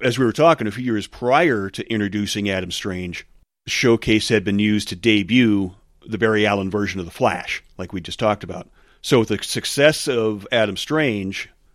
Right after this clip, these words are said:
Schwartz looked to other superheroes to update, you know,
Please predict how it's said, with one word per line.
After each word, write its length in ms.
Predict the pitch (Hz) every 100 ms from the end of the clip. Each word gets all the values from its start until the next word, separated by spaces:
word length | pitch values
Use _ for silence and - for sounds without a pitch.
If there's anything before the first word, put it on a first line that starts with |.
| _
Schwartz 480 | - 127 113 110 -
looked 240 | 107 107 -
to 180 | 104 -
other 500 | 123 131 110 104 104
superheroes 540 | - 120 107 104 98 104
to 80 |
update, 460 | 107 104 - 85 - _ _
you 80 | 104
know, 260 | 87 85